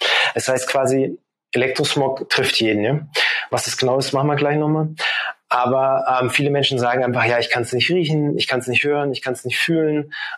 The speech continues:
ähm, das ist nicht da, also es ist egal. Das ist so der, das klassische Verständnis. Das ist aber eben nicht der Fall, sondern Elektrosmog ist im Prinzip hochfrequente Strahlung.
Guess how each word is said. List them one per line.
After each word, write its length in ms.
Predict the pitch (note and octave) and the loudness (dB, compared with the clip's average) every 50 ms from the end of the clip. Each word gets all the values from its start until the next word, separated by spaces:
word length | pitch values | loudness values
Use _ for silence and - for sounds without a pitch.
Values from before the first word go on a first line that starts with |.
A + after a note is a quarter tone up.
| - - | -4 -2
ähm, 180 | C3+ C3 C3 B2+ | 0 0 2 2
das 200 | B2+ C3+ B2 A#2+ | 2 0 0 0
ist 100 | B2+ B2 | -2 0
nicht 220 | C3 A#2 - - - | 0 0 0 0 0
da, 240 | B2+ C3+ C#3 C#3 C#3 | 0 2 2 2 2
also 220 | C3+ B2 A#2 A#2 | 0 0 0 0
es 80 | A2+ A#2 | 0 0
ist 160 | A2+ A2 A2+ | 0 0 -2
egal. 420 | A2+ G2 A2 G#2 G2+ G#2+ A2 - _ - | -2 -2 0 0 -2 -2 -4 -6 _ -4
Das 100 | B2 A#2 | -2 -2
ist 100 | A#2 - | -2 -2
so 80 | - B2 | -2 0
der, 320 | A#2 A#2+ A#2 A#2 A2+ A2+ | 2 2 4 4 4 2
das 220 | A2+ - A2+ - - | 0 -2 -6 -6 -4
klassische 500 | - A#2+ A#2+ - - - - C#3 B2+ A#2 | -2 -2 -2 -2 -2 0 0 0 0 -2
Verständnis. 760 | - - - - - A#2+ C#3+ - D#3 E3+ F3 E3+ - - _ - - - - - - - - - - - - - - | -2 -2 -2 -2 0 -2 -2 0 0 -2 -2 -2 -6 -12 _ -16 -10 -6 -2 0 0 0 0 -2 -4 -8 -10 -14 -8
Das 140 | - A#2+ A2+ | -6 -2 0
ist 60 | C#3+ | 2
aber 80 | C#3 D3+ | 2 4
eben 140 | C#3+ C3+ C#3 | 4 4 2
nicht 180 | C#3 C#3+ - - | 2 0 0 -2
der 60 | C3 | -4
Fall, 220 | - - A#2 A2+ G#2+ | -2 0 0 0 0
sondern 360 | - B2+ B2+ C3 C3+ C3+ C3 | 0 0 0 2 2 2 2
Elektrosmog 800 | A#2 B2 C3 - - - C#3+ - - D3 D3 D3 D3 D3+ - - _ _ _ _ _ _ _ _ _ _ _ - | 2 2 0 -2 -4 -4 -4 -2 0 0 0 0 -2 -4 -8 -16 _ _ _ _ _ _ _ _ _ _ _ -4
ist 180 | - G3 - A3 | -2 0 0 2
im 160 | D#3+ C3+ B2+ | 2 2 2
Prinzip 580 | - B2+ B2+ A#2+ - - C#3+ D3 C#3+ D3 - - _ _ _ - - | 2 0 0 0 0 0 0 0 0 -4 -8 -14 _ _ _ -8 -2
hochfrequente 680 | - C#3+ C#3+ C#3 - - C#3+ - - B2+ B2+ A#2 A2+ | 0 2 2 2 2 2 0 0 0 0 0 2 0
Strahlung. 520 | - - - G#2+ G2+ A2+ A#2 G2+ - - | 0 0 0 0 0 0 0 -2 -4 -10